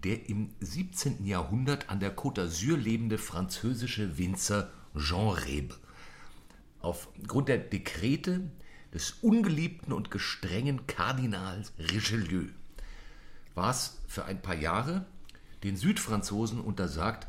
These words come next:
Rotwein herzustellen. Wer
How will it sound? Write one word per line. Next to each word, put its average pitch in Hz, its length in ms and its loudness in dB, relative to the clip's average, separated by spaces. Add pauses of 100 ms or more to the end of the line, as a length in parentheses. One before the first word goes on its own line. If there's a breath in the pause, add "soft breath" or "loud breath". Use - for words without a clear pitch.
Rotwein 101 460 6
herzustellen. 69 680 -2 (1500 loud breath)
Wer 117 480 4